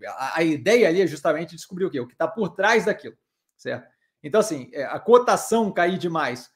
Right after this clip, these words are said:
cria algum risco por causa da cotação? Em alguns momentos, sim. Se você começa a ficar abaixo de um real por muito tempo, você corre o risco de eventualmente haver,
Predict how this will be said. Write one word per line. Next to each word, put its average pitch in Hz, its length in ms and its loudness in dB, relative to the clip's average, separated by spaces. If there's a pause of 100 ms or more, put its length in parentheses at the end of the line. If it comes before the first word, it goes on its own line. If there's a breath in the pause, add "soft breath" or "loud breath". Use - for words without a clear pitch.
(140)
cria 254 240 2
algum 190 220 0
risco 180 480 -6
por 247 280 4
causa 180 260 -2
da 160 100 -4
cotação? 180 600 -4
Em 240 100 -6
alguns 262 420 0
momentos, 220 460 -6
sim. 120 180 -12 (300)
Se - 180 -2
você 196 340 0
começa 190 460 0
a - 20 -6
ficar 165 220 -4
abaixo 170 420 0
de 160 80 -12
um 160 40 -8
real 147 200 -2
por 147 100 -10
muito 147 200 -14
tempo, 254 300 -4
você 196 140 -6
corre 214 300 0
o 175 60 0
risco 190 240 -6
de 185 80 -2
eventualmente 180 600 -4
haver, 170 320 -2